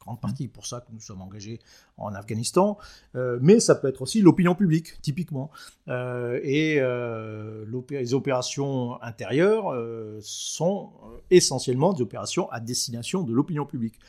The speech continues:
Avant Sentinelle, moi, dans les années, euh, quatre-vingts, on parlait de l'affrontement souterrain contre l'Iran.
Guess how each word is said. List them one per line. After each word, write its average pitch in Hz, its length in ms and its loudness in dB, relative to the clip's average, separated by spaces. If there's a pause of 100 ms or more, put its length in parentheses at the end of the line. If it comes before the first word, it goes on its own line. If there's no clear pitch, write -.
(220)
Avant 139 220 8
Sentinelle, 156 600 4 (380)
moi, 127 140 -4
dans 123 80 -2
les 117 140 -2
années, 120 400 -4
euh, 104 200 -10
quatre-vingts, 110 460 -8
on 107 40 -10
parlait 110 260 -6
de 113 120 -12 (360)
l'affrontement 131 520 -6
souterrain 143 540 2
contre 117 300 -10
l'Iran. 165 400 0